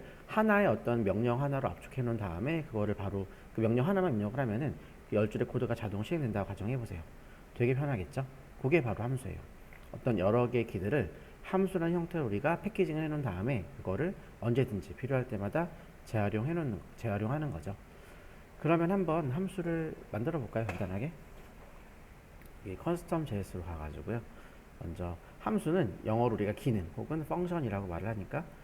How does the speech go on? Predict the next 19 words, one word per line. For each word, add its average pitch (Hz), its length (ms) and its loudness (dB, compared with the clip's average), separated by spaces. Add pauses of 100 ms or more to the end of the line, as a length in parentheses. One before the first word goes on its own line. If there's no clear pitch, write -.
(220)
펑션이라고 147 720 0
먼저 87 300 -4 (600)
정의를 90 320 -4
해줄게요. 113 340 -4 (320)
펑션이라고 101 1600 -4 (380)
정의를 92 300 -2
하고요. 123 340 0 (340)
요 104 60 0
뒤에다가 127 420 4
여러분들이 98 580 2 (1040)
붙이고, 135 340 2
마치 113 240 2
변수명 165 480 4
붙이듯이 113 540 -2 (340)
함수의 165 400 2
이름을 127 220 4
붙이면 107 320 -2
되는 80 180 -4
거죠. 78 240 -6